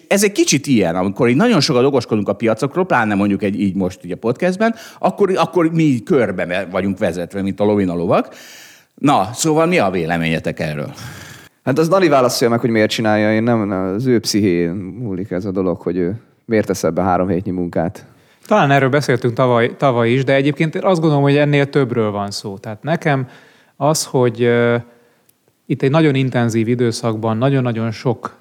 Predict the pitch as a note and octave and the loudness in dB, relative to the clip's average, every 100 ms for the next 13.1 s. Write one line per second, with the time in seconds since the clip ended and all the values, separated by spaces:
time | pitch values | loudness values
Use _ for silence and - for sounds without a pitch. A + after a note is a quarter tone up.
0 | - B2+ A#2 A2+ G#2+ G#2+ C3+ A#2+ A2+ A2 | -4 0 0 -2 -4 -4 -2 0 0 -2
1 | G#2+ A#2+ A2 B2 A#2+ A2+ G#2 G#2+ G#2 G2+ | -2 -2 -2 -2 0 0 -2 -4 -4 -4
2 | A2+ G#2+ G#2 A#2+ A2 G#2 G2+ - - _ | -4 -6 -6 -6 -4 -4 -10 -18 -20 _
3 | _ - A2+ G#2 G#2+ G#2+ G#2+ G#2+ _ _ | _ -6 -4 -2 -2 -2 -4 -8 _ _
4 | - G#2+ B2 A2 G#2+ A2 - - C#3+ C3+ | -8 -6 -2 -2 -2 -6 -10 -2 -2 0
5 | - B2 A#2 F#2+ B2 A#2 A2 G#2+ - A#2+ | 0 0 -2 -4 -2 0 0 -2 -2 -2
6 | A#2+ B2 C#3+ D#3+ D#3 E3+ F3 - _ - | -2 -2 -4 -2 0 0 0 -4 _ -8
7 | C3 G3 C#3+ C3+ - - - D#3+ D3 B2+ | -2 0 0 -2 -4 -18 -6 0 2 2
8 | A2+ G#2+ A2+ A#2 A#2 A2 G#2+ G#2 A#2 A2+ | 0 -2 -4 -2 -4 -4 -6 -8 -8 -6
9 | A2+ G#2+ G#2 A2 G#2 G2+ G2+ - A2 _ | -6 -8 -10 -10 -10 -14 -16 -20 -20 _
10 | C3+ C#3+ E3 - G3+ G#3 D#3+ F3 C#3+ C3+ | -4 0 0 0 0 0 2 0 2 2
11 | C3+ C#3 B2 D#3 - B2+ A2+ G#2 B2 - | 2 0 0 0 0 0 0 -2 -4 -4
12 | A2+ C3+ A2+ A2 - A2 G#2+ A2+ - F#3 | 0 0 0 -4 -6 -10 -10 -10 -4 -2